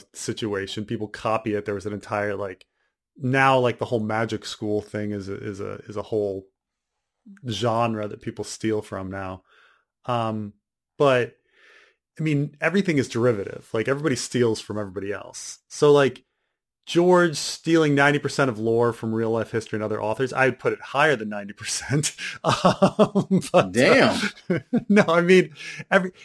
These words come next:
Speaker 1: he steals from himself as well. He, he takes from his old stories, the, the, the previous ideas. And he has real life history, he has, he has his previous stories, and then he has other fantasy writers and such that he steals from.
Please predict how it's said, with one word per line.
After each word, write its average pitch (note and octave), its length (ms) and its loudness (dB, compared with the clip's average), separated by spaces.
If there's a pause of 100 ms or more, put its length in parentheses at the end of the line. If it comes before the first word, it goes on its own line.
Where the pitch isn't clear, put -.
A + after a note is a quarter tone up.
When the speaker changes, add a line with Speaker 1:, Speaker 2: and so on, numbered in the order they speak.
Speaker 1:
he G3 80 4
steals A3+ 300 4
from D3 160 -2
himself A#2+ 680 0
as G#2 160 -6
well. G#2+ 540 0
He, A#2 160 -6
he A2+ 300 -6 (360)
takes C3 280 2 (100)
from A2+ 160 -2
his G2+ 100 -6
old A2 280 -10
stories, G2+ 720 -6 (200)
the, G2+ 140 -10
the, G2 160 -18
the G2 100 -8
previous G2+ 460 -8
ideas. F#2+ 800 -10 (160)
And G#2 180 -12
he - 120 -10
has G#2+ 120 -4
real D#3 220 0
life D3 240 2
history, A#2+ 380 -2
he G#2+ 60 -4
has, G2+ 280 -10
he B2+ 100 -8
has A2 140 -2
his G2+ 100 -10
previous A2 400 -4
stories, G2+ 460 -4
and G2+ 100 -8
then G2 80 -10
he G2+ 60 -8
has G2+ 160 -8 (340)
other A2+ 200 -2
fantasy G2+ 840 -8 (500)
writers G2 540 -6
and G#2 120 -14
such - 360 -8
that G2+ 120 -10
he F#2+ 60 -12
steals G2+ 380 -6
from. G#2+ 300 -14